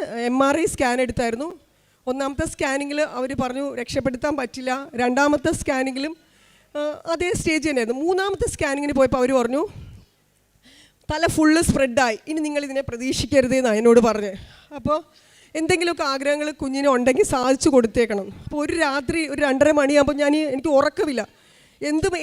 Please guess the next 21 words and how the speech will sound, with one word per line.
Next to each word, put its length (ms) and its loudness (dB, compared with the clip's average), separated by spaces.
ഏത് 160 4
നിമിഷവും 460 2
എൻ്റെ 200 0
കണ്ണിന് 280 0
മുന്നിൽ 200 0
സാധിക്കും. 360 -2
അപ്പം 220 -4
ഞാൻ 180 2
ഈ 20 0
ഉണർന്നിരുന്ന് 540 0
മാത-, 280 -6
ഇങ്ങനെ 180 2
കർത്താവിനെ 500 4
വിളിച്ച് 260 -8
പ്രാർത്ഥിക്കും. 360 -4
എന്നിട്ട് 260 -4
അവളുടെ 240 0
നെഞ്ചിൽ 280 -2
ഇങ്ങനെ 140 -4
കൈവയ്ക്കും. 420 0
ജീവനുണ്ടോ 600 2